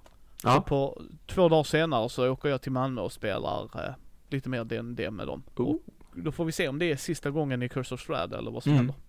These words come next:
Speaker 1: Mm, just det.
Speaker 2: Eh, så det är min rollspel. Sen så har jag läst otroligt mycket rollspel. Eh,
Speaker 1: Mhm.
Speaker 2: väldigt, väldigt mycket. Så nu är jag
Speaker 1: Mhm.
Speaker 2: klar med mutantgrundboxen och så ska jag snart filma den också, faktiskt.
Speaker 1: Ja.
Speaker 2: Och sen såg jag om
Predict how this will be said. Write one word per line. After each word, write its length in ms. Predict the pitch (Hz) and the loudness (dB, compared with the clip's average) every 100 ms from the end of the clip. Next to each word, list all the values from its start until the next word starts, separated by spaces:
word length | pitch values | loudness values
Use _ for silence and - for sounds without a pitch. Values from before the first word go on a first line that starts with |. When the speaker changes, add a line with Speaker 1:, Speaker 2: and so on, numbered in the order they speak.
| - - - | -20 -10 2
Speaker 1:
Mm, 240 | 147 151 107 | 4 4 4
just 280 | 127 143 - - - | 4 2 -4 -14 -8
det. 80 | 143 147 156 160 | 0 4 8 8
Speaker 2:
Eh, 60 | 165 | 8
så 140 | 233 | 4
det 140 | 226 | 4
är 40 | 214 | 2
min 260 | 160 151 | 2 2
rollspel. 640 | 151 165 240 277 214 202 220 | 0 4 4 4 6 6 4
Sen 400 | - - 214 185 | -2 2 2 4
så 100 | 190 | 6
har 60 | |
jag 120 | 185 180 | 6 6
läst 640 | 196 247 151 143 - - | 6 8 6 4 -2 -8
otroligt 1040 | 175 - - - 220 214 160 139 127 - | -12 -8 -6 -4 2 4 4 2 -2 -2
mycket 260 | 139 143 123 | -4 -2 -2
rollspel. 400 | 127 - 85 127 - - | -2 -4 -8 -8 -10 -8
Eh, 320 | 135 120 120 - | -4 -4 -6 -6
Speaker 1:
Mhm. 240 | - 90 95 | -6 -4 2
Speaker 2:
väldigt, 280 | 123 131 117 | 2 2 0
väldigt 280 | 127 117 123 | 0 0 -4
mycket. 320 | 120 - - | -4 -4 -4
Så 100 | 135 | -2
nu 80 | 151 | 2
är 40 | |
jag 100 | 156 | 2
Speaker 1:
Mhm. 40 | |
Speaker 2:
klar 180 | - 175 | 4 4
med 140 | 135 131 | 4 -2
mutantgrundboxen 1160 | 139 156 160 - 131 117 117 113 - 117 98 | 0 0 0 -2 -2 -2 -2 -4 -2 -4 -4
och 140 | - 135 | -8 -6
så 140 | 131 | -6
ska 160 | - 139 | -4 -6
jag 80 | |
snart 320 | - 170 - - | -4 -6 -6 -4
filma 360 | 143 160 123 | -4 -4 -4
den 160 | 143 143 | -2 -2
också, 240 | 147 - | -4 -6
faktiskt. 300 | - - - - - - - - | -8 -8 -12 -16 -20 -20 -20 -6
Speaker 1:
Ja. 320 | - 415 - - _ - - | -2 -2 -4 -12 _ -20 2
Speaker 2:
Och 160 | 190 | 4
sen 160 | - 202 | 6 4
såg 260 | - 180 | 8 8
jag 180 | 220 240 - | 10 10 10
om 400 | 220 170 143 | 8 8 4